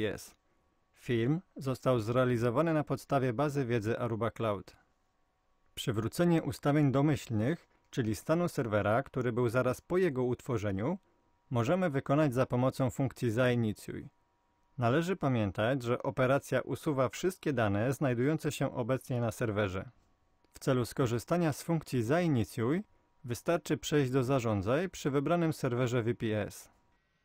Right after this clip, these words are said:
Jak widać,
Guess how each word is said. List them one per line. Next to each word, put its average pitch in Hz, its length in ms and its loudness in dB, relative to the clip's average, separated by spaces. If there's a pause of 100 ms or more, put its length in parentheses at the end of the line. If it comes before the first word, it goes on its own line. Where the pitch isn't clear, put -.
(3000)
Jak 156 240 2
widać, 127 520 2